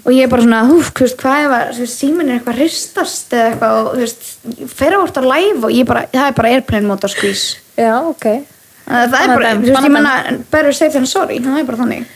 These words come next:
Speaker 2: Já, já, þú varst náttúrulega einu sem ætlaði að vinna með að geyma símann fram í eldhúsi, sko.
Speaker 1: Já.
Speaker 2: Það var líka eitthvað, það, þú byrjaði þar.
Speaker 1: Já, og svo lærði ég á airplane
Speaker 2: Já.
Speaker 1: mode. <laughs>
Speaker 2: Ég vel gert.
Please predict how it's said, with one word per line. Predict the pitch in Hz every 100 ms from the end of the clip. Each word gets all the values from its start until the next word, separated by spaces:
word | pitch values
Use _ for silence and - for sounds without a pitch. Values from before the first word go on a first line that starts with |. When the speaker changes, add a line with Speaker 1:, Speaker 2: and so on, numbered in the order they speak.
| - -
Speaker 2:
Já, | 190 190
já, |
þú | 190 220
varst | 208
náttúrulega | 208 196 214
einu | 233
sem | 208
ætlaði | 196 196 196
að | 226
vinna | 196
með | 190
að | 180
geyma | 220 202
símann | 202 220 196
fram | - 262 240
í | 185
eldhúsi, | 247 - - - 165
sko. | - 202 -
Speaker 1:
Já. | 196 185 - - -
Speaker 2:
Það | 233 233
var | 240
líka | 262 254 294
eitthvað, | - 311
það, | - -
þú | 240
byrjaði | 220 302 254 214
þar. | 226 202 -
Speaker 1:
Já, | 240 214
og | 220 247
svo | 269 269 262 - _
lærði | 214 240 247 233
ég |
á | 220
airplane | 208 202 190
Speaker 2:
Já. | 202 185
Speaker 1:
mode. | 233 381 233 311 294 226 311
<laughs> | - - -
Speaker 2:
Ég | 202
vel | 196 196
gert. | 208